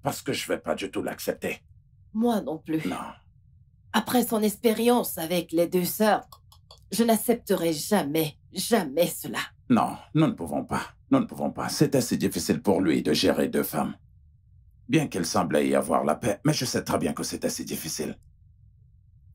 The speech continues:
Speaker 2: Je sais que il aime cette fille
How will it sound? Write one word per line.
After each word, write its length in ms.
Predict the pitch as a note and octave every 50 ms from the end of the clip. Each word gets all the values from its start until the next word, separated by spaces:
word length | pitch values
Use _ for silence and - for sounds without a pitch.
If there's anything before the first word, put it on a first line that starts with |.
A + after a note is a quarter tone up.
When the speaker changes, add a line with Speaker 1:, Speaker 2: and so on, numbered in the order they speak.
| - A#3 - - - - - - - - _ _ _ - - -
Speaker 2:
Je 160 | - - A#3+ B3
sais 540 | A#3 - - - - - - B3 A3 -
que 300 | - - F#3 F3 D#3+ D#3+ - - - -
il 300 | B3 A#3+ A3 A3 A3+ A#3+
aime 240 | C4 B3 G#3 F3+ E3+
cette 360 | - - - - G3+ F#3+ -
fille 480 | - - - - A3 G#3 F3 D#3 E3